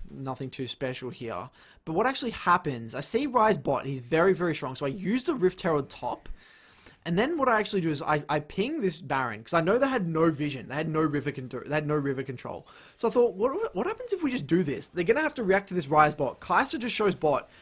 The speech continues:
Maybe we can actually just sneak this." But it took too long, um, and then Rengar just ulties, and then we end up,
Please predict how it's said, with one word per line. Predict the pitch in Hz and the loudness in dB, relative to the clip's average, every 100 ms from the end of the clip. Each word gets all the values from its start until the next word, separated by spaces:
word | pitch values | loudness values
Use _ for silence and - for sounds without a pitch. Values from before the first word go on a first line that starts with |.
| - | -8
Maybe | 156 190 254 | 2 2 2
we | 254 | -2
can | - 208 | -2 -4
actually | 202 208 | -2 -2
just | 165 160 | -2 -2
sneak | - 127 135 - | -6 -6 -10 -10
this." | - - - - - - - - - | -16 -14 -12 -12 -14 -20 -20 -6 6
But | 170 165 - | 8 6 0
it | 156 | -10
took | - 254 - - | -6 -6 -6 -4
too | 294 254 | -2 0
long, | 135 120 175 240 240 - - - - | -2 -2 0 -2 -6 -12 -20 -20 -8
um, | 160 165 143 143 | 0 4 4 2
and | 139 160 | 0 -2
then | 156 | 0
Rengar | 147 175 226 | 0 2 2
just | 185 156 | 2 -4
ulties, | 135 147 208 233 202 - | -6 -4 -2 -2 -4 -6
and | 147 | -4
then | 151 147 | -2 -2
we | 151 | 0
end | 160 | 2
up, | 160 | 0